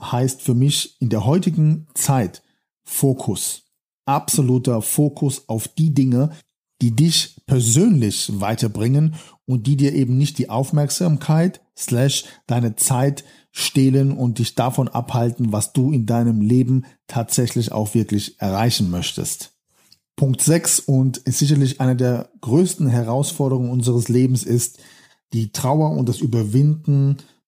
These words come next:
in Bezug auf den Verlust eines geliebten Menschen. Ich bin mir nicht ganz sicher, ob ich das in meinen früheren Podcast-Folgen schon mal erwähnt habe. Ähm, jedoch ist es bei mir so, dass ich ursprünglich bei meinen Großeltern überwiegend aufgewachsen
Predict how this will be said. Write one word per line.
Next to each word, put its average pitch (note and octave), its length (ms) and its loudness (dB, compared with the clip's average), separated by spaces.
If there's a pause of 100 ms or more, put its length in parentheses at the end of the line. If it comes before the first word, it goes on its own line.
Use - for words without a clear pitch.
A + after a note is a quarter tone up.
(360)
in B2 140 2
Bezug A#2+ 360 -2
auf C3+ 140 -4
den A#2+ 140 -2
Verlust A#2+ 580 0
eines A2 540 -2
geliebten A#2 460 0
Menschen. A2+ 440 0 (840)
Ich B2+ 360 0
bin E3+ 100 2
mir D#3+ 180 4
nicht D#3 280 2
ganz C#3 260 2
sicher, C3+ 300 0
ob G#2 100 -4
ich B2 80 0
das C3 220 -2
in C3 80 2
meinen A#2+ 260 2
früheren C#3+ 500 0
Podcast-Folgen B2 920 -2
schon A#2 180 -2
mal A#2 320 0
erwähnt A2 460 -2
habe. D#3 580 0
Ähm, B2 640 0 (580)
jedoch C#3+ 240 0
ist D#3+ 60 4
es C#3+ 100 0
bei D3+ 80 2
mir C#3+ 160 4
so, C3 320 2
dass - 640 -4
ich - 260 -6
ursprünglich C#3 540 0
bei A2+ 140 2
meinen A#2 280 2
Großeltern G#2+ 600 -2
überwiegend G2 400 -2
aufgewachsen G2+ 840 -4